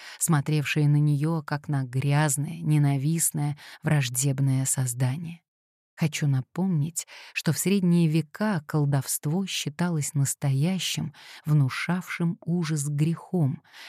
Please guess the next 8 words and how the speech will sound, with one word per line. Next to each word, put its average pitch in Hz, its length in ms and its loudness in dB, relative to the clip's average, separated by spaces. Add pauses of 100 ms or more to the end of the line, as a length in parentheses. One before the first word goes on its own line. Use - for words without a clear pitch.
поэтому 143 440 6
запечатлённое 147 880 0
в - 60 -8
сердце 165 520 0
и 151 60 0
сознании 147 720 2
Лоис 143 380 2
Барклай 143 680 -2